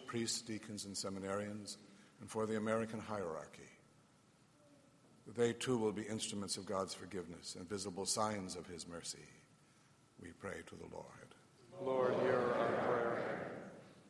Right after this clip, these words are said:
Speaker 1: For all those members of our community who are traveling,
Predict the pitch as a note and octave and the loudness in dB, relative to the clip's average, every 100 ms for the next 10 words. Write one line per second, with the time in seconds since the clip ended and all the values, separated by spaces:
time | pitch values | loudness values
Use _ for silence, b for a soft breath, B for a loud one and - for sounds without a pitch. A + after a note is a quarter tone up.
0 | - B2 C#3+ D3 C#3 C3+ A#2 G#2+ A2+ A2 | 2 10 10 12 8 6 4 0 0 2
1 | G#2+ G#2+ F#2 G2 F#2+ G2+ G#2 F#2+ F#2+ F#2 | 2 2 4 4 2 -2 -2 -2 -4 0
2 | F#2 F2 - G#2+ G2+ G#2 A2 A2 | 2 2 4 4 4 0 -4 -6